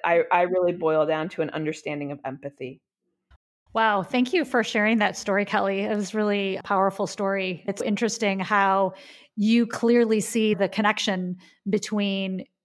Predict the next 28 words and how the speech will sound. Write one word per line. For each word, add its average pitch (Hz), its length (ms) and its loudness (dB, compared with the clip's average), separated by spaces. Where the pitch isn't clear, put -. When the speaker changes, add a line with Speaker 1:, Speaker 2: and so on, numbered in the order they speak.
Speaker 2:
yourself 190 500 0
and 202 140 -2
what 196 140 -2
you 196 100 -4
experience 196 580 -4
with 196 140 -8
your 185 80 -8
child 214 480 -2
and 202 280 2
how - 280 2
that 208 280 2
affected 202 500 -2
you 202 200 -2
just 208 220 -6
as 233 140 -2
a 214 60 -2
person, 190 600 -4
forget 226 200 -2
about 208 300 0
anything 214 300 -4
else. 190 400 -6
And 220 180 2
then 214 240 2
yet 226 280 2
you 214 240 0
brought 220 400 4
that 214 200 2
person 233 580 2